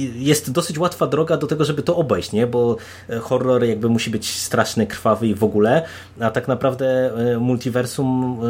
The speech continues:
e, w prosty sposób może nam zaludnić ziemię jakimiś dziwnymi plugastwami i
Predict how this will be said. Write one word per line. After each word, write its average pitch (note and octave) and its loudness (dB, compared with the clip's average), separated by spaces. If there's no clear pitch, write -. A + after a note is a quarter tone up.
e, A2+ -2
w - -12
prosty - -2
sposób C3+ -2
może B2+ 0
nam B2+ 2
zaludnić B2 0
ziemię A#2 4
jakimiś A2+ -2
dziwnymi A#2+ 0
plugastwami A2 0
i A2 -2